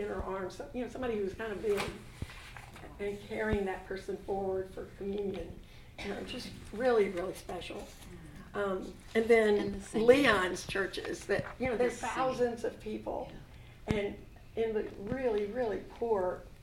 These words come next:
Speaker 1: poorest sections, and, you know, in big block letters stenciled over the exit in French,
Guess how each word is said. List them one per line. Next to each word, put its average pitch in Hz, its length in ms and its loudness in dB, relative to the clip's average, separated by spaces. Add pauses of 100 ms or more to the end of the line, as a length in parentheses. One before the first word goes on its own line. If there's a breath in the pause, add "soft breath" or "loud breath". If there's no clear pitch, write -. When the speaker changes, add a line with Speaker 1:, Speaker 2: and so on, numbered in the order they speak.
Speaker 1:
poorest 226 380 -6
sections, - 580 -6
and, 190 240 -4 (680 loud breath)
you 220 140 -2
know, 202 120 0
in 196 200 -2
big 285 360 -2
block 233 380 0
letters 214 440 2
stenciled 214 640 -2
over 208 380 2
the 202 180 -6
exit 208 460 -8 (300)
in 208 240 -2
French, - 680 -6